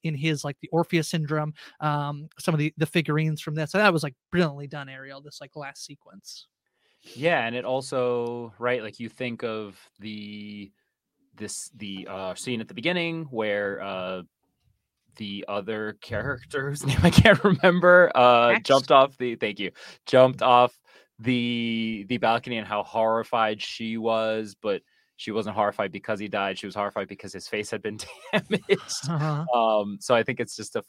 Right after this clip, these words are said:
Speaker 2: and you see, like, the very similar pool of blood. So there is, like, a, a poetic justice to, to the way that she offs herself.
Speaker 1: Yeah.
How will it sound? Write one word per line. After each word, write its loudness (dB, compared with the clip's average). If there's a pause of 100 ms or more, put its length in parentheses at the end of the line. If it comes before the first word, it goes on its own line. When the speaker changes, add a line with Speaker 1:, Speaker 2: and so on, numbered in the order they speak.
Speaker 2:
and -6
you -8
see, 0
like, 0
the -2
very -2
similar -4
pool -6
of -12
blood. -2
So -8
there -2
is, -4
like, -4
a, -6 (380)
a -2
poetic 0
justice -4
to, -8 (100)
to -12
the -14
way -14
that -16
she -16 (180)
offs -12
herself. -16 (480)
Speaker 1:
Yeah. -12